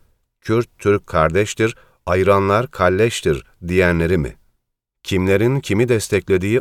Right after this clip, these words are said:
apaçık ortada. Bu ülkenin parçalanmasına taşlar döşeyecek olanlara oylarınızla yol verirseniz, on beş Temmuz şehitleri dahil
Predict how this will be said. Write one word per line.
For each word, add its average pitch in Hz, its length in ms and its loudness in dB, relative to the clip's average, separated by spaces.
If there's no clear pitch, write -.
apaçık 110 460 -2
ortada. 90 460 0
Bu 123 280 0
ülkenin 101 440 0
parçalanmasına 87 920 0
taşlar 101 540 -2
döşeyecek 90 520 -2
olanlara 87 580 2
oylarınızla 90 760 2
yol 92 460 0
verirseniz, 80 640 -2
on 113 240 2
beş 117 220 -2
Temmuz 95 360 -2
şehitleri 90 560 -2
dahil 87 400 2